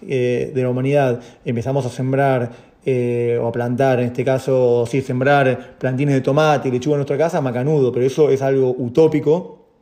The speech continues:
Para empezar, eh, justamente, cuando hablamos de las ciudades o de, de, de, de, de repente gente de clase media,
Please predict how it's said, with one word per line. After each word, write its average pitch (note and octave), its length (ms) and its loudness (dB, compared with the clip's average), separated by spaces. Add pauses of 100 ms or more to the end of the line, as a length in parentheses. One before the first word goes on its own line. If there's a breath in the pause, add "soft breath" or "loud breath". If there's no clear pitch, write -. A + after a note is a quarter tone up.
(460)
Para C#3+ 160 -8
empezar, C#3+ 460 0 (360 loud breath)
eh, B2 300 0
justamente, B2+ 800 -2 (120)
cuando B2+ 220 -6
hablamos C#3 280 2
de C3+ 60 2
las B2+ 120 -2
ciudades C3+ 640 2
o A#2+ 160 -4
de, A#2+ 360 -6 (380 loud breath)
de, A#2+ 500 -4 (200)
de, B2+ 240 -4
de, B2 340 -10
de B2+ 200 -6
repente C3 360 0
gente C3 240 -2
de B2 60 0
clase C3 240 -2
media, C#3+ 500 2